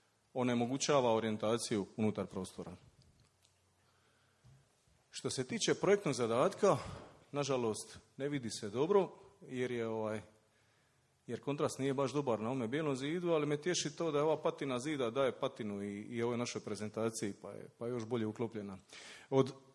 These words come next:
od postojećeg stanja, naš zaključak je da je iznimno vrijedna ova linija gradskih bedema,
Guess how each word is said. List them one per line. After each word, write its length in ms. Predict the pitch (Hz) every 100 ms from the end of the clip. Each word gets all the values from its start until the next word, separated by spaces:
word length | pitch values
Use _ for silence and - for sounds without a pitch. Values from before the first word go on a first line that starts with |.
| _ _ _ _
od 140 | 139
postojećeg 480 | - 185 196 220 143 -
stanja, 340 | 120 110 107 - - - _ _ _
naš 240 | 139 196 127
zaključak 600 | 117 113 120 104 - 101
je 100 | 92 _
da 100 | 120
je 60 | 131
iznimno 380 | 175 208 151 113
vrijedna 440 | 107 113 123 104 85 - _ _ _ _ _ _ _ _ _ _ _ _ - _ _ _ _ _ _ _ _ -
ova 200 | 135 139
linija 300 | 135 127 104
gradskih 440 | 104 110 - -
bedema, 440 | 113 104 131 190